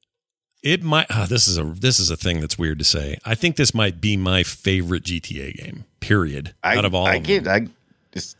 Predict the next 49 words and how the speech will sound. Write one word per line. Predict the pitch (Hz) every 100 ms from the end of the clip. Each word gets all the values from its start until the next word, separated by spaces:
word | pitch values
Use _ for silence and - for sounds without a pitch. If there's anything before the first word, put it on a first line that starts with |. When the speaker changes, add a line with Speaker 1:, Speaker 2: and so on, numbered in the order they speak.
| _ - - - -
Speaker 2:
it's | 64 78
not | 113 117
a |
bad | 123 113
call. | 117 135 147
That's | - 107
not | 117
a |
bad | 113 135
call. | 139 160
I | 170
think | 147
it's | 131
a | 131
great | 135 170
game. | 156 82 - -
Speaker 1:
Yeah, | 107 101 104 101 - _
it's | 131 -
just | 202 220 160
really | 113 131 147
fun. | 143 156 160 151
And | 113 113
you | 147
know | 175
what'd | 175
be | 139
cool | 127 170 165 170 139
is, | 101 - - - _ _ _ _ -
you | 147
know, | 131
some | - 147
of | 135
the, | 123
the, | 120 127 127
the | 120
better | 113 139 131
ripoffs | 123 117 135 127 -
or |
games | 127 170 160
that | 131 131 127 -
kind | 131
of | 120
went | 123 120
into | 113 104
their | 98 98
own, | 107 107
like | 98 92
Saints | 107 101 -
Row. | 92 98